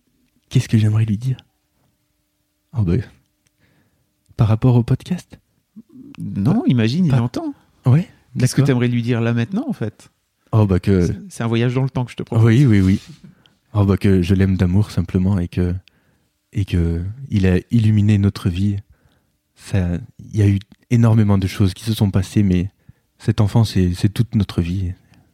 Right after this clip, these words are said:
Speaker 1: Le petit bonhomme, c'est, c'est notre soleil, quoi. Donc, euh, sans lui, on serait pas grand-chose vraiment. Donc, euh, pour moi, c'est, c'est mon petit gars, quoi. Voilà. Je suis très heureux d'être avec lui. Je suis très heureux qu'il partage, euh,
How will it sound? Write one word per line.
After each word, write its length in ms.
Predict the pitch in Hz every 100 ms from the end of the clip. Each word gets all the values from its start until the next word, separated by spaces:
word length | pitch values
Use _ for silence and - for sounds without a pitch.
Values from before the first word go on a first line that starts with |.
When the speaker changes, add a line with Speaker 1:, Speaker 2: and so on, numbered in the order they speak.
| _
Speaker 1:
Le 60 | 101
petit 220 | - -
bonhomme, 300 | 95 87 98
c'est, 300 | - 95 98 - _ _ _ _ _
c'est 160 | - 107
notre 300 | 101 - 101
soleil, 340 | - 92 107
quoi. 160 | 117 92
Donc, 240 | 87 92 82
euh, 100 | 95 - _ _ _ _
sans 160 | -
lui, 220 | 110 120 135
on 100 | 120
serait 240 | 104 98
pas 140 | 107 104
grand-chose 400 | 98 104 107 101
vraiment. 300 | 98 98 - _ _ _ _ _ _
Donc, 160 | 101 98
euh, 60 | 95
pour 160 | 110
moi, 140 | 107 117
c'est, 300 | 104 90 90 - _ _ _ _ _ _
c'est 100 | -
mon 100 | 113
petit 200 | 110 104
gars, 160 | 87 104
quoi. 180 | 110 - _ _ _ _ _
Voilà. 160 | 92 -
Je 80 | -
suis 160 | 104 -
très 160 | - 104
heureux 280 | 101 101 90
d'être 260 | 87 101 104
avec 240 | 90 -
lui. 140 | - - _ _ -
Je 100 | 98
suis 160 | -
très 180 | - 131 104
heureux 160 | 98
qu'il 160 | - 107
partage, 460 | 95 - 104 92
euh, 120 | 90